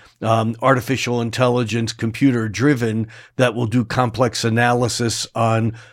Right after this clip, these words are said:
bodies that we can't even, you know, handling, for me, handling ten or twelve or thirteen points is about as much as my feeble brain, you know, and I've used asteroids, and then you left out, of course, the,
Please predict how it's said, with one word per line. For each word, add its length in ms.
bodies 680
that 140
we 120
can't 280
even, 500
you 180
know, 380
handling, 600
for 160
me, 180
handling 480
ten 240
or 100
twelve 460
or 200
thirteen 500
points 420
is 280
about 280
as 140
much 220
as 140
my 180
feeble 380
brain, 480
you 80
know, 180
and 160
I've 220
used 320
asteroids, 680
and 160
then 180
you 100
left 300
out, 200
of 160
course, 400
the, 400